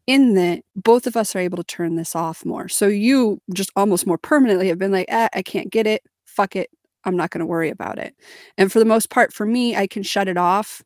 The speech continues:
ninety-nine percent of the time and be like, "Yeah, I'm probably always gonna be an alien in this life, so let it be." But there's a lot of people out there, and I know some, that cannot turn it off because they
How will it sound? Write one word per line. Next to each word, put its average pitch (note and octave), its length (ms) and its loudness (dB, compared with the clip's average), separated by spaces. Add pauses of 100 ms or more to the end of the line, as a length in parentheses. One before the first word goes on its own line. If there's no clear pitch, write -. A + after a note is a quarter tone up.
ninety-nine F3+ 580 0
percent F3 340 -6
of E3+ 60 -2
the E3+ 60 -6
time G3 320 -2
and F#3 100 -4
be F3+ 100 -4
like, E3+ 240 -6
"Yeah, F#3+ 300 0 (500)
I'm F#3+ 120 0
probably F#3+ 320 0
always F3 220 0
gonna F3 160 -4
be F3 140 -4
an E3 80 -2
alien E3+ 340 0
in E3+ 100 -2
this E3+ 180 -4
life, E3+ 420 -6 (100)
so - 240 -4
let E3 160 -2
it - 140 -10
be." - 280 -4 (100)
But A3 460 2
there's A3+ 220 4
a B3 60 0
lot F#3+ 360 0
of G#3 100 -6
people A#3+ 300 -4
out F3 140 -2
there, F#3 120 -2
and F3+ 80 0
I F#3 80 -2
know F4+ 240 -2
some, E3+ 440 -2 (240)
that G3 200 0
cannot A3 380 -2
turn F3+ 200 -6
it E3 80 -6
off - 400 -12
because G3 320 2
they G3+ 160 2